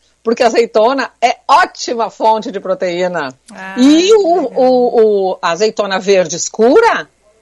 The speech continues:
Speaker 1: eu sei que a gente não tá falando de azeite, mas eu tô falando em saúde, tá? A azeitona mais escurinha, então a, a roxinha, que é a mais madura, tem vinte e três, ela perde um pouquinho à medida em que vai amadurecendo. Aí eu achei isso bárbaro, digo, "Ah, eu preciso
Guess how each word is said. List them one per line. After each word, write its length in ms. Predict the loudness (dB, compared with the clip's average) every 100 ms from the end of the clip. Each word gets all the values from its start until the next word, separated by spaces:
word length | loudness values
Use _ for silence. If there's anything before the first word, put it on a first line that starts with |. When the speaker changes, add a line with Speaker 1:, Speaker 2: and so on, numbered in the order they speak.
| _ -10
Speaker 1:
eu 80 |
sei 140 | -4 -4
que 60 |
a 40 | -4
gente 80 | -4
não 60 |
tá 100 | -4
falando 220 | -4 -2 -2
de 60 |
azeite, 380 | -4 -2 -4 -4
mas 140 | -8
eu 60 | -8
tô 100 | -6
falando 280 | -2 -2 -2
em 220 | -4 -6
saúde, 500 | -2 0 2 0 -2
tá? 260 | -4 -4 -6 _ -20 -4
A 60 | 0
azeitona 420 | 0 0 0 0
mais 240 | -2 -4
escurinha, 540 | -6 -6 -4 0 0 0
então 280 | 0 -2
a, 260 | 0 -2 -4
a 80 | -2
roxinha, 520 | -2 0 0 0 0
que 140 | 0
é 40 | 0
a 60 |
mais 220 | 0 -2 -4
madura, 440 | -4 0 2 2 -2 _
tem 140 | -2 -2
vinte 220 | -4 -4
e 20 |
três, 320 | 2 4 2
ela 120 | 0
perde 300 | -2 -2 -2
um 60 | -4
pouquinho 440 | -6 -6 -8 -10 -12 _ _
à 60 | -6
medida 280 | -4 -4
em 40 | -6
que 140 | -6
vai 340 | 0 2 4 2
amadurecendo. 760 | 0 0 -2 -4 -4 -4 -4 -6 _ _ _
Aí 140 | 0 4
eu 80 | 4
achei 320 | 2 -2 -2 0
isso 240 | -2 -2 -2
bárbaro, 400 | 2 2 2 -2
digo, 120 | -2
"Ah, 120 | -2
eu 60 | -2
preciso 400 | -2 -4 -2 -4